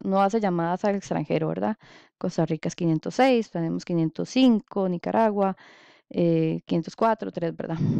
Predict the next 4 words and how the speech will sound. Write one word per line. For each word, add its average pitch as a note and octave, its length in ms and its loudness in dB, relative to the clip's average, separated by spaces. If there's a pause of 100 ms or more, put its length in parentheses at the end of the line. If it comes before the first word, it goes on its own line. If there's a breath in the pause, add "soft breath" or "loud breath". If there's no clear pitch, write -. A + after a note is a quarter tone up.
(560 loud breath)
Entonces, G#3 680 0 (180)
voy A3+ 180 2
a D4 100 2
tener B3+ 440 -2